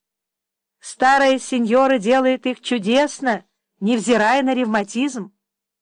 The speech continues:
А как вам нравится вино?» Тони глотнул немного прозрачного золотистого лёгкого вина, сохранившего аромат винограда. «Восхитительное! Просто какая-то поэма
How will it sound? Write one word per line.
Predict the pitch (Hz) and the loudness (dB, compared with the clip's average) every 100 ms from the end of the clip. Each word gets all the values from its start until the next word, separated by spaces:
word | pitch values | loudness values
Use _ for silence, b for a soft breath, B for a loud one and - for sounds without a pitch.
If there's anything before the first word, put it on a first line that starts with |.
| _ _ _ _ - | _ _ _ _ -10
А | 196 | -8
как | 180 180 | -6 -8
вам | 175 170 | -8 -6
нравится | 165 170 160 - 175 | -4 -6 -6 -10 -10
вино?» | 160 160 165 220 - _ _ _ _ _ _ _ _ _ _ _ _ _ _ - | -8 -6 -2 -4 -4 _ _ _ _ _ _ _ _ _ _ _ _ _ _ -2
Тони | 254 320 214 | 2 2 0
глотнул | 196 185 - 262 330 | -2 -4 -2 0 0
немного | 302 285 285 262 262 | 0 -2 -2 -4 -4
прозрачного | 262 240 233 254 - 247 233 | -4 -2 -2 -2 -4 -6 -4
золотистого | 214 226 220 247 - 226 | -2 -2 -2 -10 -8 -4
лёгкого | 226 220 214 - 214 | -2 -2 -4 -6 -4
вина, | 208 208 208 202 202 _ _ _ _ | -2 -2 -2 -4 -8 _ _ _ _
сохранившего | - - 196 196 220 330 - 285 262 240 _ | -8 -6 -4 -2 0 -2 -4 -4 -4 -4 _
аромат | 202 190 175 185 196 | -4 -4 -2 -4 -4
винограда. | 190 175 170 160 143 - _ _ _ _ _ _ _ _ _ _ _ _ _ | -8 -8 -8 -12 -14 -16 _ _ _ _ _ _ _ _ _ _ _ _ _
«Восхитительное! | 151 170 - - 196 - - 196 175 170 - 160 143 - - _ _ _ _ _ _ _ _ _ _ | -14 -10 -8 -6 -8 -8 -8 -6 -6 -10 -12 -12 -14 -20 -20 _ _ _ _ _ _ _ _ _ _
Просто | - 190 208 - | -4 -2 -2 -4
какая-то | 233 214 - 208 233 247 | -4 -4 -2 -2 0 -4
поэма | - 214 196 196 294 330 262 | -2 0 2 2 2 2 0